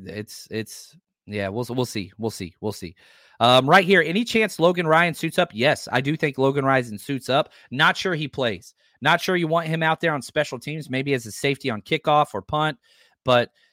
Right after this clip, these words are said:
I think he's gonna be used as reserve defensive back safety only,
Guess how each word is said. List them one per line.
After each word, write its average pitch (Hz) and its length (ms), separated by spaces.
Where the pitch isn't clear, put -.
I 131 80
think 170 220
he's 196 220
gonna 185 160
be 165 120
used 147 360
as 120 160
reserve 127 800
defensive 156 480
back 139 240
safety 139 420
only, 143 400